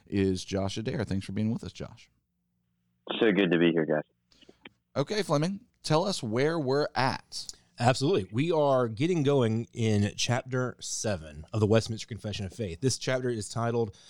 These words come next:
Speaker 3: Of God's Covenant with Man. We've just kinda come off a, a, a really sort of difficult for us to talk about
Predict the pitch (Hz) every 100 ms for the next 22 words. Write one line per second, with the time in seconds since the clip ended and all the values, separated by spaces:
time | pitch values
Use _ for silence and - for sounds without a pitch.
0 | - - 113 90 107 113 135 139 120 -
1 | - - 135 98 87 - _ _ _ _
2 | - 101 101 101 101 92 73 76 - -
3 | - _ _ _ _ 151 147 180 - 180
4 | 151 160 139 139 120 117 117 110 - 110
5 | - 98 113 - - 101 78 113 180 107
6 | 101 - _ - 110 - 101 117 107 90
7 | 104